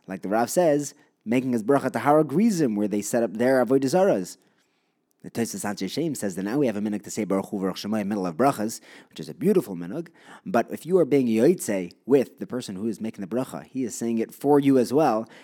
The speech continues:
then do not say Baruch, Baruch Hu Baruch Shemai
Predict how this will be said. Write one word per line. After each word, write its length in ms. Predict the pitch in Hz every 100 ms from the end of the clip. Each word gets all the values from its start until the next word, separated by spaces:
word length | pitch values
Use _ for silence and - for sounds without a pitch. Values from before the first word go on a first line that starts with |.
| _
then 180 | 104 95
do 100 | 101
not 360 | 101 139 98
say 80 | 110
Baruch, 380 | 98 95 92 - _ _
Baruch 280 | 104 104 101
Hu 120 | 110
Baruch 160 | 101 98
Shemai 440 | 107 117 95 95